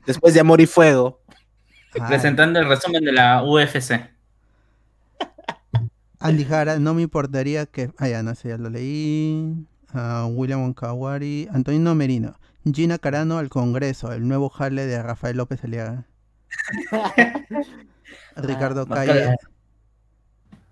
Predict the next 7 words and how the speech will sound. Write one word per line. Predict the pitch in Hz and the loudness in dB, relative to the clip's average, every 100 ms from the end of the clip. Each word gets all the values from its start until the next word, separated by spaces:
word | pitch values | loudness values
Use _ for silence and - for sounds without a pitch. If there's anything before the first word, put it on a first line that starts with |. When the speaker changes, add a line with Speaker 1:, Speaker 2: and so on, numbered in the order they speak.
| _ | _
Speaker 2:
"Si | - 139 | -6 -6
Gina | 127 160 165 156 | 0 0 2 2
no | 160 | 0
encuentra | 156 170 160 143 | -2 -4 -4 -6
chamba, | - 156 160 165 175 175 | -4 -4 -2 -6 -10 -2
nunca | 139 147 143 131 | 0 0 0 -2
más. | 131 117 - - | -2 -6 -12 -20